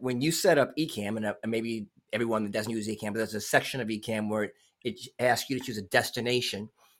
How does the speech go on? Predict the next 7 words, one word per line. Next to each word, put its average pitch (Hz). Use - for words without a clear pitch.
And 120
if 120
you've 143
pre-set 175
up 123
in 120
Restream 113